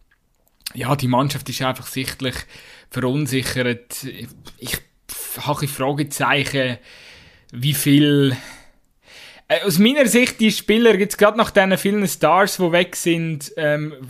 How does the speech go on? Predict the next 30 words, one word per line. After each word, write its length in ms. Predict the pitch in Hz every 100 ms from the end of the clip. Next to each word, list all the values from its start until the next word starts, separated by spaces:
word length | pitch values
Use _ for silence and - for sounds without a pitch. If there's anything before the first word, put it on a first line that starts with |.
| 135
äh, 480 | 139 139 131 127 120
in 100 | 143
diesem 240 | 156 156 147
Team, 400 | 147 156 170 160 - - - -
da 80 | 151
müssen 360 | 160 180 - 190
doch 200 | 185 -
jetzt, 300 | 170 165 -
äh, 220 | 170 160 104 127 117 110 117
ja, 180 | 135 -
äh, 380 | 123 123 127
müssen 320 | 151 185 180 185
doch 140 | 175
jetzt 200 | 170 170
einige 460 | 101 135 175 170 156
Spieler, 420 | - - 151 165
gerade 340 | 143 139 156 151
so 140 | 160
ein, 240 | 139 143 143
ein 200 | 147 135
Depay 540 | 139 156 156 143 147
oder 160 | 139 139
so, 240 | - 139
der, 180 | 131 135
der, 200 | 131 131 110 - -
der 100 | 127
müsste 260 | 135 139
doch 60 | 127
jetzt, 260 | 131 131 135
äh, 280 | 123 120